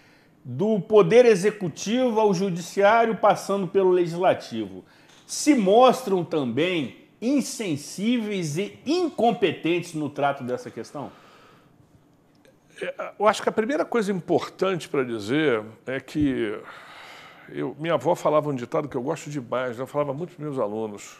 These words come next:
Speaker 2: Isso, isso é, é o conceito de mercado, né? Em última instância.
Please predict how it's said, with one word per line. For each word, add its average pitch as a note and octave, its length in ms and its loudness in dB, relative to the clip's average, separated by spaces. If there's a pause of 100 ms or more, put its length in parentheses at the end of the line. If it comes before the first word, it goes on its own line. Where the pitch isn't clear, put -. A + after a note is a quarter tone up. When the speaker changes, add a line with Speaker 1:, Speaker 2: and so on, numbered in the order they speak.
(140)
Speaker 2:
Isso, B2+ 240 -12
isso B2+ 240 -8
é, D3 200 0
é C#3+ 40 -2
o D3+ 80 -2
conceito D3+ 500 -8
de A2 200 -6
mercado, A2+ 580 -6
né? C3 120 -10 (200)
Em A#2 80 -12
última A2+ 240 -12
instância. C3 520 -12